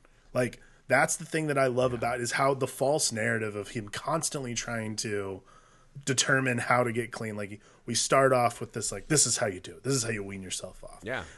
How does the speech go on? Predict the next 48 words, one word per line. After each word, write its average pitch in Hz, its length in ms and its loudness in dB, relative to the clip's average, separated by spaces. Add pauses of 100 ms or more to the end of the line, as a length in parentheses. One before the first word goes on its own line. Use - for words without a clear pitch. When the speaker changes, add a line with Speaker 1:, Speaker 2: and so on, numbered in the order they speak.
Speaker 1:
Like, 135 100 6
Speaker 2:
Which 151 220 4
Speaker 1:
it - 40 -6
lit-, 139 240 2
it 151 200 0
Speaker 2:
you 196 120 0
get 185 260 6
the 185 80 4
definite 160 520 8
sense 156 360 2
he's 127 180 -4
done 135 260 4
this 123 220 2 (180)
a 110 160 4
lot. 90 520 0
Speaker 1:
A - 80 4
Speaker 2:
It's 139 100 4
Speaker 1:
lot. 202 160 6
Speaker 2:
very 143 340 8
meticulous. 113 560 -4
Speaker 1:
But 175 140 2
it's - 200 2
Speaker 2:
Yeah. 165 80 4
Speaker 1:
like, 143 240 2
it's 160 220 2
this 147 180 -2
false 135 600 0
narrative 113 440 -2
for 117 360 -2
your 110 160 -2
main 113 320 -2
character, 131 520 -2
which 117 220 -4
is 113 140 -4
like, 113 280 -4 (300)
this 151 180 2
is 143 120 -4
the 139 80 -2
same 143 260 0
thing 135 140 -4
when 127 120 -2
people 123 360 -4
who, 117 360 -4
you 190 60 -12
know, 120 100 -4
and, 120 120 -4
like, 120 200 -6
I've, 113 240 -4